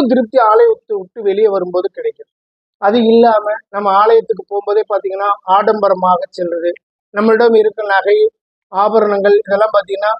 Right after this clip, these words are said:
ஒரு விலை மதிப்பு இருக்கிற மாதிரி போட்டுக்கிறது, ஆண்கள் பாத்தீங்கன்னாக்கா கையில பல விதமான செயினுங்க, அதே பாத்தீங்கன்னா கழுத்துல போட்டிருக்க செயின் வந்து பாத்தீங்கன்னா முழுமையா தெரியிற மாதிரி இதெல்லாம் செஞ்சு போவாங்க. இதெல்லாம் ஆண்டவன் அதெல்லாம் எதிர்பார்க்கல, உங்களோட பக்தி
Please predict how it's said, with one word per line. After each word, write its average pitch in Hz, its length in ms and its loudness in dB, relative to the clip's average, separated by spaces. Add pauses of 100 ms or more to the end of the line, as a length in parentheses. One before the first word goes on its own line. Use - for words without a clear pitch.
ஒரு 202 180 2
விலை 220 240 4
மதிப்பு 214 300 -6
இருக்கிற 190 320 -8
மாதிரி 185 180 -2
போட்டுக்கிறது, 175 500 -4 (420)
ஆண்கள் 220 460 2
பாத்தீங்கன்னாக்கா 202 600 -2 (100)
கையில 208 340 2
பல 196 80 2 (120)
விதமான 185 400 -2 (100)
செயினுங்க, 185 400 0 (500)
அதே 190 240 2
பாத்தீங்கன்னா 185 420 0
கழுத்துல 214 460 0
போட்டிருக்க 175 420 -6
செயின் 196 260 0
வந்து 180 200 -4
பாத்தீங்கன்னா 180 400 -2
முழுமையா 196 340 0 (160)
தெரியிற 202 280 2 (120)
மாதிரி 175 320 -2 (340)
இதெல்லாம் 196 380 0
செஞ்சு 208 220 -2 (100)
போவாங்க. 180 360 2 (540)
இதெல்லாம் 220 380 0
ஆண்டவன் 233 380 2
அதெல்லாம் 202 340 0
எதிர்பார்க்கல, 185 540 0
உங்களோட 180 200 -2 (140)
பக்தி 190 240 -10